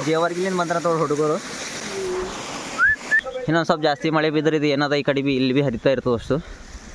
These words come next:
ಅವ್ರೆ ಇನ್ನೊಂದು ಅದರಿ ಇಲ್ಲಿ ನೋಡ್ ಮಸ್ತ್ ತೋರ್ಸೆ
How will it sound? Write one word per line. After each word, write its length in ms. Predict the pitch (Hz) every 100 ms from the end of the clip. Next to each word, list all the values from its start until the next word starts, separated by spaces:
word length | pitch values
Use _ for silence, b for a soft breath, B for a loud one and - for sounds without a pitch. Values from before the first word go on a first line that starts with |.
| - - -
ಅವ್ರೆ 180 | 147 190
ಇನ್ನೊಂದು 380 | 156 147 175 175 170 170
ಅದರಿ 280 | 165 175 180
ಇಲ್ಲಿ 280 | 165 175 175
ನೋಡ್ 120 | 160 151
ಮಸ್ತ್ 240 | 135 - 160 151
ತೋರ್ಸೆ 240 | 135 -